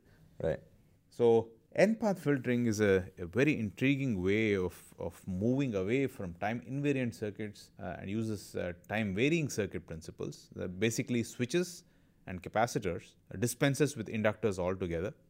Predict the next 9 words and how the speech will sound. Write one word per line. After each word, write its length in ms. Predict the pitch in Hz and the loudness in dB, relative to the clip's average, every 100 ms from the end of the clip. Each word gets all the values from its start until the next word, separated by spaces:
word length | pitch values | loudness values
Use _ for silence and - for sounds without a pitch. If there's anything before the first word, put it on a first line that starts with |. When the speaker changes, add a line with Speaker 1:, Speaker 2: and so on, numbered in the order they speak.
| - | -2
Speaker 2:
and, 440 | 107 107 104 101 | 0 0 -2 -2
uh, 400 | 98 95 95 - - _ - | 0 0 -2 -6 -10 _ -4
where 340 | 104 117 117 | 2 4 4
the 180 | 107 98 | 2 -4
response 480 | 104 117 - 160 143 | -2 -2 -2 -2 -2
of 80 | 117 | -2
these 160 | 107 | -4
filters 840 | - 120 120 117 117 113 113 - - - - | -4 -2 -2 0 0 0 -4 -12 -20 -20 -8
is 600 | 95 95 95 - - - | -2 -2 -2 -8 -10 -14